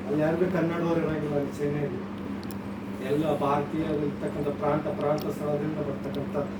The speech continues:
ಒಬ್ರು ಇರ್ತಾರೆ. ಎಲ್ರೂ ಅಲ್ಲಿಂದ ಬಂದಿರ್ತಾರೆ. ಒಬ್ಬ ಆಸಾಮ್, ಮಣಿಪುರ್, ಮೇಘಾಲಯ, ಮಿಜೋರಾಂ, ನಮ್ಮ ಇಂಡಿಯಾದಲ್ಲಿ ಎಷ್ಟು ಸ್ಟೇಟ್‌ಗಳು ಇದಾವೆ, ಎಲ್ರೂ ಪ್ರತಿಯೊಬ್ಬರು ಇರ್ತಾರೆ ಅಲ್ಲಿ.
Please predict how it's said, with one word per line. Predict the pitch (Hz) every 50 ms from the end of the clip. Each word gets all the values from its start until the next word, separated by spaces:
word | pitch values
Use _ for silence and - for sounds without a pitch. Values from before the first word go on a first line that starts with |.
| - - - - 135
ಒಬ್ರು | 139 - - -
ಇರ್ತಾರೆ. | - - - - - - - - - - - - 131
ಎಲ್ರೂ | 143 156 165 170 180 175
ಅಲ್ಲಿಂದ | 151 160 165 170 -
ಬಂದಿರ್ತಾರೆ. | - 156 151 143 139 135 143 139 131 131 131 - - - - - - - 139
ಒಬ್ಬ | 139 139
ಆಸಾಮ್, | 139 135 139 147 143 - 160 156 143 143
ಮಣಿಪುರ್, | 143 147 151 151 - - 160 156 147 147
ಮೇಘಾಲಯ, | 147 143 143 147 151 151 151 151 147
ಮಿಜೋರಾಂ, | 143 139 139 143 156 160 151 147 139 135 - - - - -
ನಮ್ಮ | 139 143 147
ಇಂಡಿಯಾದಲ್ಲಿ | 151 156 170 165 160 165 160 156 151
ಎಷ್ಟು | 156 156 - - - -
ಸ್ಟೇಟ್‌ಗಳು | - - 165 160 160 160 165 160 165
ಇದಾವೆ, | 160 147 143 143 131 127 - - - - - - -
ಎಲ್ರೂ | 139 151 160 160 165 165
ಪ್ರತಿಯೊಬ್ಬರು | 156 147 143 - - 156 147 147 147 143
ಇರ್ತಾರೆ | 143 131 131 135 127 127
ಅಲ್ಲಿ. | 123 - - - - -